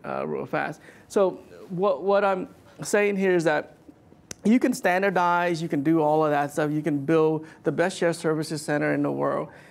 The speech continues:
And this actually answers your question about technology, right?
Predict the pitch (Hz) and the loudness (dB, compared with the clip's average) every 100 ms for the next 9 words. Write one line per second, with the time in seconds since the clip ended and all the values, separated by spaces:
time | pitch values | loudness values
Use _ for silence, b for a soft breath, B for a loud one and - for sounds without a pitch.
0 | - 165 196 185 214 170 - 151 160 151 | -8 -4 -2 -2 -2 -4 -4 -4 -4 -2
1 | 147 147 151 160 - 143 143 - 147 143 | -2 -2 -2 -2 -4 -6 -6 -8 -6 -4
2 | 139 135 - 139 143 139 143 - 143 - | -2 -4 -8 -8 -4 -4 -4 -6 -8 -4
3 | 123 - | -4 -6